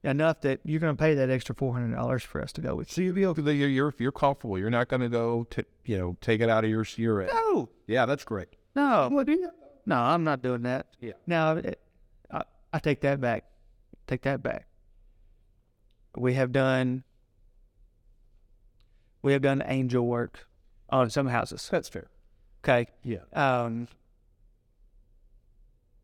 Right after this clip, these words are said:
Speaker 1: somebody that physically can't work or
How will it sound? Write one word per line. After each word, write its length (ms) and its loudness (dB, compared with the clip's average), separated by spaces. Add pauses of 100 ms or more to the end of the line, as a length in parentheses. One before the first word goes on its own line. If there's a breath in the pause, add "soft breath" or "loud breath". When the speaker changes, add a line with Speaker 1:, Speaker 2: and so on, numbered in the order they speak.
(420)
Speaker 1:
somebody 520 2
that 240 0 (1120)
physically 720 0 (460)
can't 320 -2
work 360 -2
or 280 -4